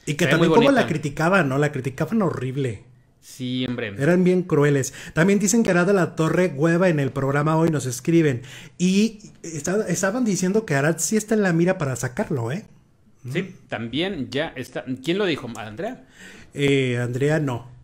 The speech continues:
Speaker 1: No, Andrea no, pues no, no. Pero en las redes se dice que Arad,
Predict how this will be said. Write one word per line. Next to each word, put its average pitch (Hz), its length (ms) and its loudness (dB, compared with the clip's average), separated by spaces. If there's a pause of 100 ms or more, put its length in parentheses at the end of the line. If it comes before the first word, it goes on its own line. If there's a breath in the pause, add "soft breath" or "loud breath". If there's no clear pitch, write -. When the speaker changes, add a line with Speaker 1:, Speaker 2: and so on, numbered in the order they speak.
(140)
Speaker 1:
No, 143 220 0
Andrea 135 300 0
no, 165 140 -2
pues 101 140 -12
no, 104 320 -12
no. 135 100 -16 (280 loud breath)
Pero 170 460 4
en 160 100 2
las 135 140 -2
redes 170 300 0
se 185 80 -4
dice 151 300 -4
que 120 100 -12
Arad, 123 300 -4